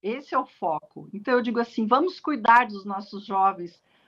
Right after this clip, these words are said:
para que eles realmente tenham uma vida saudável, longe dos vícios e que eles estudem, porque é o estudo que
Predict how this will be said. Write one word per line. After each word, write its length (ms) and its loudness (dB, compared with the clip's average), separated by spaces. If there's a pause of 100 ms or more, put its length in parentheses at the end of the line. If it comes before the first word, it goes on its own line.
(120)
para 220 4
que 120 -16
eles 200 -14
realmente 500 -6
tenham 280 -6
uma 120 0
vida 240 -8
saudável, 760 2
longe 460 0
dos 240 -10
vícios 500 -8
e 60 -6
que 100 -4
eles 220 0
estudem, 720 2 (360)
porque 200 2
é 60 8
o 80 4
estudo 380 2
que 80 -14